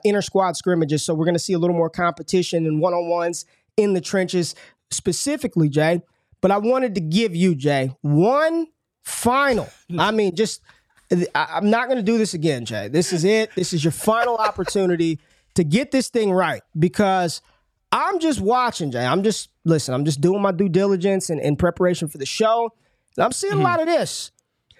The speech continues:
Speaker 1: Seeing a lot of Justin Fields dotting it.
Speaker 2: Oh. <laughs>
Speaker 1: That's D J
Speaker 2: Oh, boy.
Speaker 1: Moore right there. I mean,
Speaker 2: Yeah.
Speaker 1: heaters. D J, look at that. Ball
Speaker 2: Yeah.
Speaker 1: placement.
Speaker 2: Great pass.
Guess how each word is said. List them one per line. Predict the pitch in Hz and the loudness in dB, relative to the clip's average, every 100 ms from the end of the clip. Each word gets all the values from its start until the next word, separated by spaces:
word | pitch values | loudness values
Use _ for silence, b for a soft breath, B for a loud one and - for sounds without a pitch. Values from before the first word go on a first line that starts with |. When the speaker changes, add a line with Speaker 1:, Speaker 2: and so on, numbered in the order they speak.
| b - | b -8
Speaker 1:
Seeing | - 254 | -2 2
a | 240 | 2
lot | 226 240 269 294 311 311 | 4 4 4 4 2 2
of | 190 | 0
Justin | 175 294 294 302 269 | 0 0 0 0 0
Fields | - 277 285 220 123 101 - - _ _ _ _ 185 127 | 2 2 2 0 -2 -8 -10 -10 _ _ _ _ -2 2
dotting | 214 339 - 175 | 2 0 -2 -4
it. | 135 113 - | -4 -8 -16
Speaker 2:
Oh. | 135 120 | -16 -2
<laughs> | |
Speaker 1:
That's | 185 190 | -2 -2
D | 151 220 285 | -2 2 2
J | 254 262 | 2 0
Speaker 2:
Oh, | |
boy. | 240 | 2
Speaker 1:
Moore | 226 208 113 - - | 2 0 -4 -6 0
right | 185 180 | 0 2
there. | 180 131 | -2 0
I | 156 | 0
mean, | 196 196 165 - | 2 2 0 -4
Speaker 2:
Yeah. | 135 123 - | -8 -8 -8
Speaker 1:
heaters. | - 269 294 233 - - - _ _ - | -2 0 2 -2 -4 -12 -16 _ _ -2
D | 156 233 | 2 4
J, | 214 202 | 2 0
look | 220 | 0
at | 202 | 0
that. | 147 131 | -2 0
Ball | 147 208 | 2 4
Speaker 2:
Yeah. | 233 | 2
Speaker 1:
placement. | - 214 220 - 208 202 202 | 2 0 0 -2 0 2 2
Speaker 2:
Great | 254 | 0
pass. | 156 117 - | -4 -10 -14